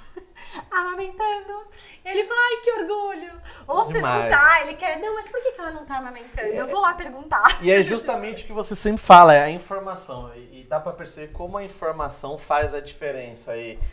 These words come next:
Speaker 2: quando a gente tem as ferramentas, a gente consegue fazer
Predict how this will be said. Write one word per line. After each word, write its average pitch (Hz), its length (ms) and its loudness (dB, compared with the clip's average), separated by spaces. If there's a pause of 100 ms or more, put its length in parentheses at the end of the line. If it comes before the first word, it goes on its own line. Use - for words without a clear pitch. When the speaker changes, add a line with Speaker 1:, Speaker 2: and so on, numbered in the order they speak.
(180)
Speaker 2:
quando 139 160 -6
a 147 80 -2
gente 147 580 -12 (100)
tem 175 240 -8
as 156 160 -4
ferramentas, 135 500 -6
a 147 40 -18
gente 156 140 -18
consegue 170 440 -2
fazer 151 560 -2